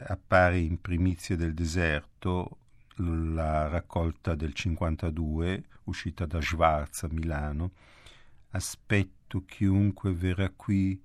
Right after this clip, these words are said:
di fretta o siederà su queste panche. Il bracconiere,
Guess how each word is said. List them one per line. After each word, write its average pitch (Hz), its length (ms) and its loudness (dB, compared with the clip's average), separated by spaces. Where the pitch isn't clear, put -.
di 92 180 0
fretta 87 760 -2
o 107 100 -2
siederà 101 580 4
su 95 220 -2
queste - 460 -2
panche. 82 720 -2
Il 110 120 2
bracconiere, 98 1000 4